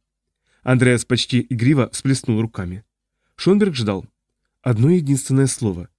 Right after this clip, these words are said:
Имя Бога». «Да знаю я это имя. Торун». «Нет, Торун всего лишь игрушка, а мой Бог настоящий».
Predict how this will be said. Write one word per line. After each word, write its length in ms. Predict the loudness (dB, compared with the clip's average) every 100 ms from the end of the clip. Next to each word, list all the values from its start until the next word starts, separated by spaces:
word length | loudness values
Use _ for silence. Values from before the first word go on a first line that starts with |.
| _
Имя 240 | 0 2 2
Бога». 400 | 0 -4 -6 -20 _ _ _ _ -2
«Да 120 | -2
знаю 280 | 2 2 2
я 80 |
это 160 | 2 2
имя. 320 | 2 0 -2 -4
Торун». 380 | 0 0 0 -6 _ _ _ _ 0
«Нет, 360 | 0 0 _ _ 0
Торун 260 | 4 4
всего 240 | 2 0 2
лишь 200 | 0 -2
игрушка, 520 | -2 -2 -2 -12 -16 _ -4
а 120 | 0
мой 200 | 2 2
Бог 220 | 0 -2 -4
настоящий». 760 | -8 -4 0 0 -2 -8 -14